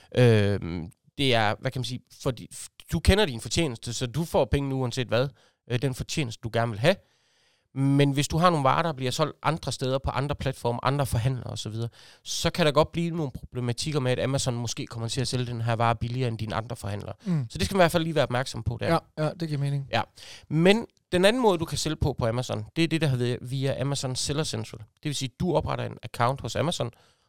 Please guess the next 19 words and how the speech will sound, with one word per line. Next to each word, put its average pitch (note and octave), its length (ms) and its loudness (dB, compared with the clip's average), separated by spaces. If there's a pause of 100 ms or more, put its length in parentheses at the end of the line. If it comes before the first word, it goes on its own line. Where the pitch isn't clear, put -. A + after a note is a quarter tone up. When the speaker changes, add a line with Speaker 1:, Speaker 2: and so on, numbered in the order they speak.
(120)
Speaker 1:
og B2 120 -2
sælger D#3+ 300 2
dine A2 240 -2
varer, C3 300 4 (540)
enten E3 460 2
ved, D3 180 -2 (100)
at - 160 -6
du A#2 140 -4 (260)
fysisk - 500 -6 (260)
fra C3+ 100 -2
dit A#2 180 -6
eget E3+ 300 2
lager B2+ 160 -2
sender B2 240 -2
varen C3 240 0
ud C#3 100 -2
til - 160 -8
kunderne. D3+ 440 -2 (140)
Speaker 2:
Mhm. C#3 240 0